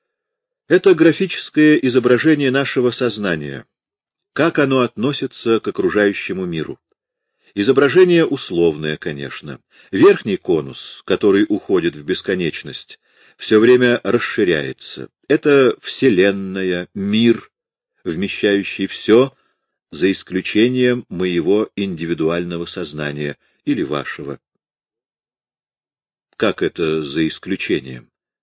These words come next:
Разве я и вы не составные части мира? Ну, конечно, составные. Но как только я о нём начинаю думать, я противопоставляю себя ему, отделяюсь мысленно.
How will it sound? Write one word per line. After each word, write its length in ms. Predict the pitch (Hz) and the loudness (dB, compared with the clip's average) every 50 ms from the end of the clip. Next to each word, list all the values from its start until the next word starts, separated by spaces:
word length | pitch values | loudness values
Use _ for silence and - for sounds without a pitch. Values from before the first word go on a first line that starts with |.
| _ _ _ _ _ _ _ _ _ _ _ | _ _ _ _ _ _ _ _ _ _ _
Разве 400 | - 95 104 95 78 85 104 107 | 0 0 2 2 2 2 0 2
я 220 | 98 104 107 101 | 4 4 2 0
и 200 | 104 - 104 104 | 0 -2 -2 -2
вы 240 | 101 90 92 90 82 | -2 0 -2 -2 -2
не 160 | 76 78 82 | -2 -4 -8
составные 640 | 80 - - - - - - 82 71 76 78 85 90 87 | -8 -8 -10 -12 -8 -6 -4 -4 -4 -4 -4 -4 -4 -4
части 400 | - - 117 107 - - - 120 | -2 -4 -4 -4 -4 -8 -8 -8
мира? 360 | 113 120 123 120 123 123 - _ _ _ _ _ _ _ _ _ _ _ _ _ _ _ | -6 -2 -2 0 -2 -2 -4 _ _ _ _ _ _ _ _ _ _ _ _ _ _ _
Ну, 60 | - | -12
конечно, 440 | - 78 69 73 76 73 - - 87 | -10 -8 -6 -6 -8 -8 -8 -12 -12
составные. 800 | - - - - - 113 113 113 135 156 151 123 90 67 60 - _ _ _ _ _ _ _ _ _ _ _ _ _ _ _ _ _ _ _ - | -12 -12 -14 -8 -4 -4 -2 -2 0 0 0 0 0 -2 -4 -10 _ _ _ _ _ _ _ _ _ _ _ _ _ _ _ _ _ _ _ -8
Но 80 | 85 | -4
как 200 | - 101 95 - | -2 -2 -2 2
только 280 | - 120 113 110 - 120 | 2 2 2 4 2 2
я 220 | 107 110 113 110 | 2 4 2 2
о 40 | 110 | 2
нём 220 | 113 117 117 107 | 2 2 0 0
начинаю 460 | 107 104 - - - 107 104 104 104 101 | 0 -2 -4 -4 -2 0 2 2 2 2
думать, 420 | 98 131 165 156 120 90 - - _ _ _ _ _ _ _ _ _ | 6 6 6 6 4 -2 -4 -8 _ _ _ _ _ _ _ _ _
я 360 | - 76 82 87 87 87 87 82 | -6 -2 0 0 2 2 0 -2
противопоставляю 1000 | - - 90 - - 98 87 80 - 95 - - 104 90 85 85 92 113 147 160 | 0 -2 -2 2 4 2 2 2 0 -6 -2 0 0 2 2 2 4 4 4 2
себя 320 | - - - 127 - 95 | 2 -2 -4 -2 -2 -2
ему, 320 | 85 78 73 67 65 62 _ _ _ _ _ _ _ _ _ _ | -2 -4 -6 -10 -12 -18 _ _ _ _ _ _ _ _ _ _
отделяюсь 720 | - 90 85 76 76 - - - 78 85 110 151 170 165 - | -4 -4 -4 -4 0 0 2 2 2 2 4 4 4 2 0
мысленно. 600 | 160 156 139 - - - 90 76 67 64 60 - | -4 -6 -6 -6 -6 -10 -10 -10 -12 -16 -20 -20